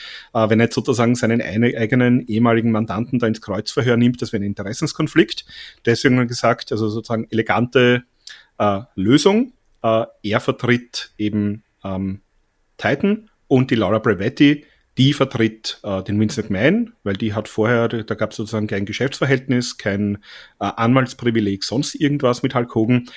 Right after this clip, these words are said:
Und die kann sozusagen, wenn's notwendig ist, den Hulk Hogan auch so richtig in die Mangel nehmen. Äh, die war dann übrigens, äh, viele Jahre später, zweitausenddreizehn bis zweitausendfünfzehn, äh, war die tatsächlich dann nochmal bei der W W E angestellt als, äh, Chefanwältin und sozusagen, äh,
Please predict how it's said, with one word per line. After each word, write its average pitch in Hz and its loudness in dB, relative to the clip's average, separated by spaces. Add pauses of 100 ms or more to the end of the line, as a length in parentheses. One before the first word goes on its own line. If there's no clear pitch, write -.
(200)
Und 117 -2
die 120 4
kann 107 0
sozusagen, 104 -4
wenn's 98 -4
notwendig 104 -2
ist, - -8 (300)
den 87 -6
Hulk 101 -6
Hogan 98 -4
auch 95 -8
so - -6
richtig 98 -8
in 92 -4
die 90 -6
Mangel 98 -2
nehmen. 131 2 (320)
Äh, 107 2 (240)
die 156 4
war 120 6
dann 131 4
übrigens, 123 0
äh, 107 -4
viele 135 -2
Jahre 107 2
später, 131 -2 (260)
zweitausenddreizehn 101 -4
bis 107 -6
zweitausendfünfzehn, 117 -2
äh, 107 0 (400)
war 90 2
die 127 -2
tatsächlich - -4
dann 107 0
nochmal 107 2
bei 104 2
der 104 0
W 95 -2
W 98 -2
E - -8
angestellt 107 -4
als, 95 -2
äh, 98 -2
Chefanwältin 98 0
und 101 -2
sozusagen, 101 -4
äh, 98 -4